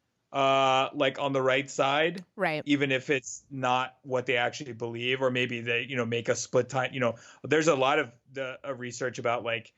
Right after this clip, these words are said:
Speaker 1: you know, a lot of people make the decision forty-eight hours before they vote, <laughs> you know, like,
Speaker 2: Right.
Speaker 1: uh, you know, a lot of people make s-,
Speaker 2: And,
Speaker 1: very
Speaker 2: and as
Speaker 1: snap
Speaker 2: we
Speaker 1: last minute
Speaker 2: know,
Speaker 1: decisions.
Speaker 2: uh,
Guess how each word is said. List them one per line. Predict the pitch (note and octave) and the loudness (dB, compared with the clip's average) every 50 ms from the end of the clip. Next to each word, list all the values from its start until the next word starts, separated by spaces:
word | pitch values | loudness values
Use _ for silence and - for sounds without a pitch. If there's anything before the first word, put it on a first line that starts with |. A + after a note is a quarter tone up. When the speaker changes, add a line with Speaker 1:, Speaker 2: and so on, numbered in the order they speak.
| _ _ _ _ _ - | _ _ _ _ _ -4
Speaker 1:
you | B2+ | 0
know, | B2+ B2 B2 A#2+ | 0 0 2 2
a | |
lot | A#2+ B2 C3+ C#3+ | 2 2 2 2
of | C#3 | 2
people | E3+ D3+ D3 C3+ | 0 -2 0 0
make | B2+ C3 B2+ - | -2 -2 -2 -2
the | C3+ | -4
decision | A#2 A#2+ A#2 - C3+ B2 A#2 B2 A#2+ A#2 A#2 A2+ A2+ _ | -4 -4 -6 -4 -6 -4 -4 -4 -4 -4 -4 -8 -10 _
forty-eight | - - A#2+ A2+ A2+ A#2+ A#2 A#2 A#2 A#2 | -12 -6 -4 -2 0 0 0 0 0 -2
hours | A2+ A#2 A#2 B2 B2 B2 | -2 0 2 2 2 0
before | - A#2+ - B2+ A#2+ | -2 -6 0 0 0
they | A2+ A2+ | 2 0
vote, | A2 A#2 A2+ A#2 B2+ C#3 - - - _ _ | -2 -4 -2 -2 -2 -2 -4 -8 -18 _ _
<laughs> | - - | -4 -2
you | C#3+ C#3+ | 0 2
know, | F#3 F#3 D#3 D3+ D#3+ E3 - - - - - | 2 2 2 2 0 -2 -8 -20 -20 -10 -4
like, | C3+ C3 B2+ B2 | -2 0 2 4
Speaker 2:
Right. | B3 C#4 D#4+ C#4+ G3+ - _ _ _ _ | 4 4 2 2 -2 -8 _ _ _ _
Speaker 1:
uh, | - C3+ C#3 C3+ - _ _ _ _ _ _ | -6 -4 -4 -4 -6 _ _ _ _ _ _
you | - C#3 | -4 -2
know, | C3 B2+ C3+ | 0 0 2
a | |
lot | C3 C#3 C#3+ D#3+ | 2 2 2 2
of | E3+ | 0
people | F#3+ F3+ C#3+ C3+ | -2 -4 -6 -4
make | C3 C3 B2 A#2 | -4 -4 -6 -6
s-, | - - - - C3+ C3 A#2+ | -12 -16 -16 -16 -16 -10 -2
Speaker 2:
And, | B3 C#4 C#4+ C#4+ D4 | 2 4 4 4 4
Speaker 1:
very | D4 C#4 C4 B3+ | 4 2 4 4
Speaker 2:
and | C#4 C#4 | 6 8
as | C#4+ C#4+ C#4 | 8 8 8
Speaker 1:
snap | C#4 | 6
Speaker 2:
we | D4 C#4+ | 4 6
Speaker 1:
last | C4+ | 6
minute | C4+ D4+ E4 | 8 8 10
Speaker 2:
know, | D4+ C4+ C4 C4 C4+ C4+ | 10 10 10 10 10 8
Speaker 1:
decisions. | C4+ - - A3+ | 8 6 2 4
Speaker 2:
uh, | A3+ A3+ A#3 A3+ A3+ A#3 | 6 8 10 10 8 6